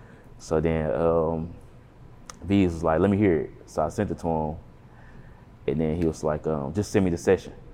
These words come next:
He's like, "I'm about to have Baby get on there." Whatever, bro.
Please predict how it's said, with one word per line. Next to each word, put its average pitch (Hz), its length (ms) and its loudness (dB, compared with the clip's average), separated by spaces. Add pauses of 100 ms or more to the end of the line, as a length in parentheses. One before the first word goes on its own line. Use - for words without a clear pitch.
(1600)
He's 92 120 0
like, 85 100 6
"I'm 85 80 4
about 82 80 4
to 85 80 -2
have 87 120 2
Baby 82 200 6
get 78 100 -2
on 73 140 -8
there." 73 180 -12 (1300)
Whatever, 87 340 2
bro. 82 240 -6